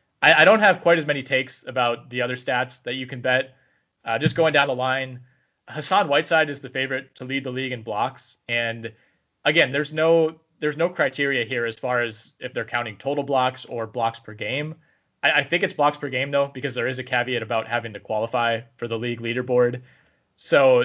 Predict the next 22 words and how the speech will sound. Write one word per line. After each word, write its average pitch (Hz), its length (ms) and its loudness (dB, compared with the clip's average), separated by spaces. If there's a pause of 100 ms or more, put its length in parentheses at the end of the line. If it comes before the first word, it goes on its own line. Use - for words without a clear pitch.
(140)
that 175 160 6
makes 170 180 2
it 143 80 -4
even 127 180 -6
crazier. 131 300 -2
I 117 40 -2
mean, 123 220 -8 (1000)
Hassan 185 280 0
Whiteside 165 540 0
is 123 200 -10
very 139 360 -2 (300)
possibly 139 340 -2
not 131 200 -4
even 127 180 -12
going 123 200 -6
to 120 60 -4
open 123 220 -8
the 117 60 -14
season 110 600 -12
as 113 160 -2
a 87 40 -16
starter. 107 580 -4